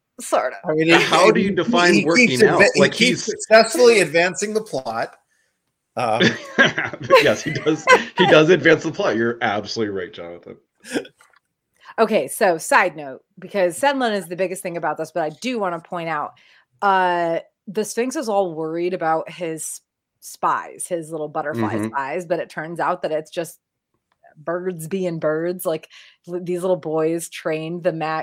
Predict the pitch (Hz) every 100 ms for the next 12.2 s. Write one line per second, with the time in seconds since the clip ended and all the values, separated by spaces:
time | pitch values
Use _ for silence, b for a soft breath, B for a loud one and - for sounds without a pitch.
0 | 175 180 175 180 - 196 185 185 165 156
1 | 180 247 320 160 160 151 302 - _ _
2 | _ _ _ _ _ _ _ _ _ -
3 | _ 160 214 277 226 160 151 160 156 202
4 | 202 147 165 - - 139 - 139 - _
5 | - 131 190 175 139 127 117 117 113 101
6 | 101 101 95 92 90 90 95 107 123 127
7 | 127 117 110 117 110 107 95 127 127 123
8 | 107 101 107 98 90 90 92 _ - 98
9 | 95 - _ _ - - - 107 101 98
10 | 90 - 92 92 - _ _ - - -
11 | - 98 - 92 240 202 185 233 277 151
12 | 104